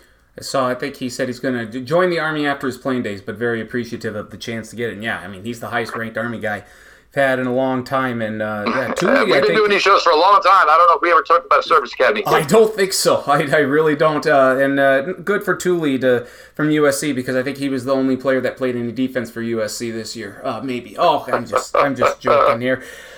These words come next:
Speaker 1: Uh, linebackers. Will Anderson is the, the cream of the crop in this class. Uh, he's gonna go early. Jack Campbell to me is just, is so intriguing because he was all over the field at Iowa. I think he's gonna,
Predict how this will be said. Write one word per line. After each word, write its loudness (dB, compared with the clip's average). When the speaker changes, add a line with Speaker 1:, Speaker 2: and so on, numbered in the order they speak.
Speaker 1:
Uh, 4
linebackers. 2
Will 6
Anderson 0
is 0
the, 4
the -4
cream 2
of 4
the 2
crop 2
in 0
this -2
class. 0
Uh, 2
he's -4
gonna 2
go 2
early. 2
Jack 0
Campbell 2
to -8
me 2
is -2
just, -6
is -6
so 4
intriguing 0
because -2
he -4
was 0
all 6
over 2
the -2
field 0
at 2
Iowa. 2
I -6
think -4
he's -4
gonna, 2